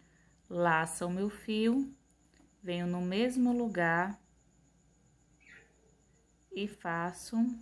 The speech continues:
um ponto alto. Aqui tá um pouquinho mais apertado, porque tava próximo de onde eu arrematei, o pontinho fica bem justinho, né?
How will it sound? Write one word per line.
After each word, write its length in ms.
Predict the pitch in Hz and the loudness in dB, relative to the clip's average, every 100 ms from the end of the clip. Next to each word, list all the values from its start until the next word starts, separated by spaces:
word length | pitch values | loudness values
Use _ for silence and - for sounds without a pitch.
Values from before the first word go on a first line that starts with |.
| - _ _ _ _ _ _ _ _ _ _ _ - | -14 _ _ _ _ _ _ _ _ _ _ _ -10
um 200 | 175 175 | -6 -6
ponto 400 | 170 175 - 226 | -8 -12 -6 -4
alto. 300 | 170 - 170 | -4 -6 -14
Aqui 140 | 175 | -14
tá 120 | - 202 | -6 -4
um 80 | |
pouquinho 260 | 202 202 190 | -4 -4 -4
mais 220 | 175 170 | -2 0
apertado, 840 | 180 208 214 - - 185 196 226 240 - _ _ _ _ - | -2 -4 -8 -8 -6 -2 0 0 0 -4 _ _ _ _ -16
porque 280 | 180 - | -14 -10
tava 300 | 180 180 180 | -8 -6 -6
próximo 560 | 180 180 170 175 180 180 | -6 -6 -6 -8 -8 -8
de 160 | 175 175 | -6 -4
onde 680 | 180 175 180 180 170 160 160 - _ - | -4 -4 -4 -4 -4 -4 -8 -20 _ -6
eu 160 | 170 | -2
arrematei, 640 | 170 170 175 185 190 196 190 | -2 -2 -2 -2 -4 -4 -6
o 40 | |
pontinho 320 | 190 196 190 | -6 -10 -10
fica 200 | 180 - | -12 -10
bem 200 | 175 196 | -2 0
justinho, 460 | 220 240 - 143 143 | 0 -2 -6 -10 -8
né? 240 | 165 226 | -2 -4